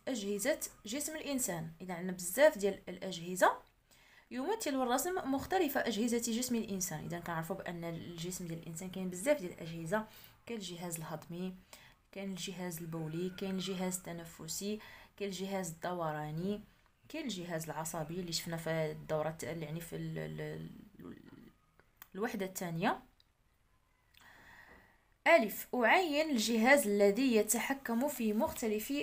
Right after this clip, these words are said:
أجهزة الجسم، الاسم واللون. إذا هاد الأجهزة كلهم كيتحكم فيهم الجهاز العصبي.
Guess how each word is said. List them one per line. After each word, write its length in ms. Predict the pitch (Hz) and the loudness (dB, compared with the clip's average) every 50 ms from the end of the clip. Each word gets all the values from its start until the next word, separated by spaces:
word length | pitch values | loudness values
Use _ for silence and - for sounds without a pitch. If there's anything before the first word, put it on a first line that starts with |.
| - - | -2 -2
أجهزة 600 | 226 208 185 190 220 247 214 214 220 220 220 - 247 | -4 -4 -2 -2 -2 -2 0 0 0 0 -2 -2 -4
الجسم، 500 | 214 180 190 180 180 185 175 165 - 131 | -2 -2 -2 -2 -2 -2 -4 -6 -6 -6
الاسم 380 | - - - 277 277 - 302 294 | -6 -4 -2 0 0 0 0 0
واللون. 480 | 277 262 254 214 180 160 156 151 156 - - - - - - - - - - - - | 0 2 2 2 0 -2 -4 -4 -6 -10 -12 -14 -12 -12 -12 -12 -14 -14 -14 -10 -6
إذا 360 | 240 247 254 320 320 294 285 | -2 2 4 4 4 4 2
هاد 80 | 302 233 | 2 2
الأجهزة 440 | - - 294 240 254 277 226 269 | 2 0 2 2 4 2 4 2
كلهم 420 | 285 285 392 339 277 247 254 302 - | 2 2 4 4 4 4 4 2 0
كيتحكم 540 | - 277 254 - - 226 226 - 240 226 220 | -2 -6 -4 0 0 0 0 0 0 0 0
فيهم 440 | 220 233 220 208 202 202 202 196 - - - 190 | 0 0 0 0 2 2 2 0 -2 -6 -8 -8
الجهاز 1000 | 202 202 190 190 185 190 190 185 180 180 202 202 233 285 320 330 311 - - - - | -6 -6 -6 -6 -6 -6 -6 -6 -4 0 2 4 6 8 8 8 8 4 -2 -6 -6
العصبي. 880 | 220 196 180 170 165 190 233 247 - - 185 165 160 185 226 359 - | -6 -4 -4 -2 2 2 2 2 2 -2 -4 -4 -2 -2 -4 -4 -4